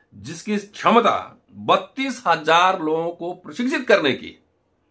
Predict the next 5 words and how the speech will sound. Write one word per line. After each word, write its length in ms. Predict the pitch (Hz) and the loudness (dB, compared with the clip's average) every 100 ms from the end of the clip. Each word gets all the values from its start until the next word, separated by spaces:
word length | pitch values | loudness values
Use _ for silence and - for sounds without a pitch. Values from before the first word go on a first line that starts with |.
| _ _ _ _ - | _ _ _ _ 0
जबकि 640 | 127 262 247 202 233 233 - | 4 4 2 -4 -4 -8 -8
उन्नीस 240 | 160 202 | -4 0
सौ 120 | 208 170 | 0 2
बयालीस 520 | 147 165 240 302 - | 4 6 6 4 -2
में 280 | 98 76 | -8 -10